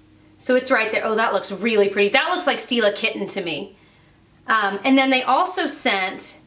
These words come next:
Suede. Um, let me get some of this. This one looks a little darker.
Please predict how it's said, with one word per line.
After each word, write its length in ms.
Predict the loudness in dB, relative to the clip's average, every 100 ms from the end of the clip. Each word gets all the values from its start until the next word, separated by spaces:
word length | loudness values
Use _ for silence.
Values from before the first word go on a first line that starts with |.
| _ _ _
Suede. 880 | -12 -4 -2 2 2 0 -4 -8 -12 -18 _ -20 -20 _ _ -8
Um, 300 | -4 -2 -4
let 260 | -8 -8 -10
me 60 |
get 220 | -8 -12 -10
some 160 | -8
of 80 | -6
this. 520 | -4 -6 -8 -14 -20 _ _ -6
This 180 | -2
one 220 | 0 2 2
looks 220 | -2 -2
a 40 |
little 180 | 0 2
darker. 540 | 2 0 -2 -4 -6